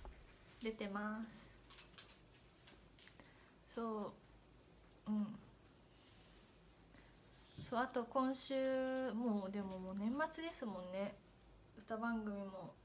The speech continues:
ありがたいことにね、出させていただけるので頑張ります。そう、二十七日には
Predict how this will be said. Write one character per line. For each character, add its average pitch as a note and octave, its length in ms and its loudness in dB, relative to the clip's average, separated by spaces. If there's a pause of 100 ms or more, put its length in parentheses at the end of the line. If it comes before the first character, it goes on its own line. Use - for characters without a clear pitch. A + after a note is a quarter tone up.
(220)
あ G3+ 100 -2
り G#3 80 -2
が G#3+ 100 -6
た A#3 140 -4
い A3 60 -4
こ G#3+ 160 -10
と F#3 80 -6
に F#3+ 140 -6
ね、 G3 100 -6
出 F#3+ 60 -8
さ G#3 80 -4 (100)
せ - 120 -16
て G#3+ 100 -10
い G#3 40 -4
た G#3 120 -8
だ G3+ 160 -4
け A3 100 -4
る A3 80 0
の G#3+ 120 -2
で - 140 -6 (160)
頑 G3 160 -4
張 G3+ 100 -4
り G#3 80 0
ま A#3 260 2
す。 - 120 -10 (240)
そ G#3+ 80 -4
う、 - 60 -4 (260)
二 A3+ 140 2
十 G#3+ 120 0
七 G3+ 280 2
日 A#3 320 0
に A3+ 140 2
は B3+ 300 8